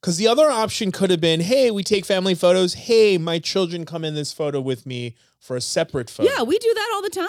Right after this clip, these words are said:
Speaker 2: time. Like, my parents and just, you know, me and my sisters, or my parents and just the grandkids, or, you know, just, you know, like, you, you, of course, you separate them out because, you know, you have different family units within your family. But you don't say, "All right, everybody in, except you, white girl. You stay the fuck out of here.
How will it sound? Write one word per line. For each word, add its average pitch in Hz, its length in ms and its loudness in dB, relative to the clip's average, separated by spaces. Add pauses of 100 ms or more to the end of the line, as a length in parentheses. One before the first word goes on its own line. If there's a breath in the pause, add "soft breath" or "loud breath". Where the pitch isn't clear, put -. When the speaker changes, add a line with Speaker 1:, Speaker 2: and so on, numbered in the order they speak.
Speaker 2:
time. 160 220 -4
Like, 185 220 -6
my 196 220 -2
parents 214 520 -4
and 220 160 -4
just, 196 320 -6
you 190 80 -2
know, 165 140 2
me 170 260 0
and 185 80 0
my 180 80 0
sisters, 185 560 -2 (300 loud breath)
or 156 120 4 (140)
my 170 160 0
parents 190 400 -2
and 165 140 -2
just 185 220 -4
the 185 80 -4
grandkids, 170 720 -2
or, 165 360 2
you 165 120 -4
know, 151 140 -4
just, 180 340 -6 (260 loud breath)
you 165 180 -6
know, 285 100 4
like, 320 100 2
you, 311 160 4
you, 240 200 -4
of 233 120 -6
course, 262 340 -2
you 240 80 -4
separate 277 380 -4
them 208 100 -4
out 240 160 -4
because, 226 240 -4
you 220 80 -4
know, 202 80 -2
you 180 160 0
have 185 200 -4
different 180 300 -4
family 170 280 0
units 175 340 2
within 185 320 0
your 165 120 2
family. 190 480 -2 (540 loud breath)
But 277 160 4
you 285 60 2
don't 320 140 2
say, 320 240 -4
"All 277 80 -2
right, 359 220 -4
everybody 339 460 -4
in, 311 140 -4
except 220 400 -6
you, 254 160 0
white 170 240 -2
girl. 175 340 -2
You 170 160 -4
stay 226 200 -4
the 208 100 -2
fuck 254 220 -2
out 339 60 -8
of 349 60 -18
here. 220 140 -4